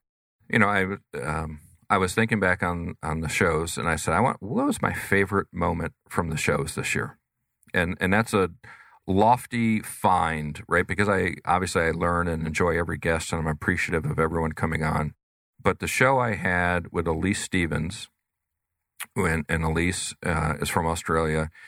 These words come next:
and she does an initiative every year, Women in Project Management. And two of the women that she identified, two of the fifty women she picked out in the world happened to be from Phoenix.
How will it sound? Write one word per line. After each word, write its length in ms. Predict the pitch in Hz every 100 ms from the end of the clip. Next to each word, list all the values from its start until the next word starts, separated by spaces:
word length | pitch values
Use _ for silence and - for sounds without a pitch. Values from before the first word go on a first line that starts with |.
| - - -
and 180 | 82 82
she 120 | 98
does 220 | 92 87 90
an 80 |
initiative 560 | 85 85 85 - 85 80
every 240 | 80 82
year, 260 | 80 80 80 76
Women 320 | 82 85 82
in 80 | 80
Project 420 | - 80 78 -
Management. 520 | 78 76 - - - _ _ _ _ _
And 240 | 85 80 80
two 240 | - 139
of 160 | 117 101
the 100 | 95
women 380 | 90 98 92
that 160 | 87 76
she 240 | - 95
identified, 580 | 87 80 82 78 73 76
two 180 | - 127
of 120 | 117
the 80 | 92
fifty 360 | - 120 - 107
women 360 | 92 87 85
she 180 | 80 90
picked 280 | - 87 -
out 220 | 80 78
in 80 | 80
the 80 | 76
world 380 | 80 80 80 82
happened 320 | - 85 -
to 60 | 78
be 140 | 80
from 160 | 76 76
Phoenix. 480 | - 67 67 -